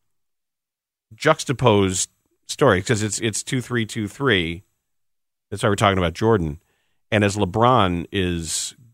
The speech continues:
he's already, like, top four in assists, he's gonna be the all-time leading scorer. Look at the age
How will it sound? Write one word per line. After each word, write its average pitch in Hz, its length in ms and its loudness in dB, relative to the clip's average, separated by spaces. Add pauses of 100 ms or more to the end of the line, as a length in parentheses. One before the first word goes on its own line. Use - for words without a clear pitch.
(600)
he's 120 200 0
already, 127 260 6
like, 104 180 0
top 117 260 -2
four 117 220 -2
in 110 60 0
assists, 104 340 -2
he's 107 60 -8
gonna 104 120 0
be 98 60 -2
the 92 60 0
all-time 107 340 0
leading 101 200 0
scorer. 101 360 0 (320)
Look 127 340 -2
at 190 100 -4
the 135 160 -6 (100)
age 120 680 -2